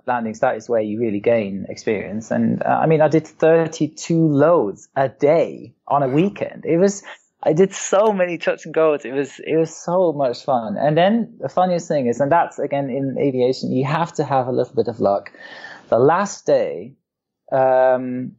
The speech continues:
more or less of that job, or more or less of the season, there was a guy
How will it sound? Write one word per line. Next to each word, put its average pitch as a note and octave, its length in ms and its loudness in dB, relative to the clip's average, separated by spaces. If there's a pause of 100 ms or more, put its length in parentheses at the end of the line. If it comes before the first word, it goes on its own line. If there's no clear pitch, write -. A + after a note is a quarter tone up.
(240)
more D3 160 2
or - 20 2
less C3+ 160 0
of C#3 100 -2
that A2 220 0
job, A2 280 0
or A#2+ 140 0
more C#3 180 2
or B2 40 2
less A#2+ 160 -2
of C3 100 -6
the A#2+ 100 -6
season, A2+ 800 -2 (580)
there C3+ 80 4
was C3+ 160 2
a D#3+ 40 2
guy F3 420 0